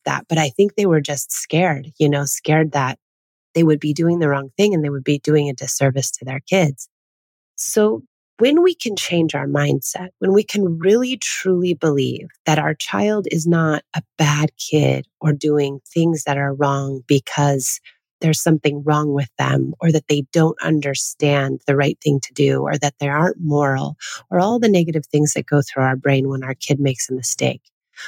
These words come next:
When we can change the mindset into believing, "This child isn't doing well. They're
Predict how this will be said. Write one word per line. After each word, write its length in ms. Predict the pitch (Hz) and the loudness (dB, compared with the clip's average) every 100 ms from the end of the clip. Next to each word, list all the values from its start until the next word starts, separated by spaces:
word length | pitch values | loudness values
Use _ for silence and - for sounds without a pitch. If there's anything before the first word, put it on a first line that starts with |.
| - - | -16 -4
When 120 | 190 | 2
we 140 | 190 247 | 4 2
can 160 | 294 | -2
change 340 | 269 196 196 - | -2 0 0 0
the 80 | 156 | 0
mindset 480 | 147 143 147 139 | 0 0 -2 0
into 220 | 143 139 135 | 0 0 -2
believing, 500 | 139 131 135 135 139 _ _ _ - | 0 0 0 -4 -6 _ _ _ -2
"This 180 | 214 | 0
child 300 | - 247 262 277 | 0 -2 0 0
isn't 300 | 262 262 254 | -2 -4 -2
doing 320 | 220 226 220 | -2 -2 -2
well. 320 | 180 151 147 _ _ _ _ _ | 0 0 -4 _ _ _ _ _
They're 320 | 214 220 220 | -2 -2 -2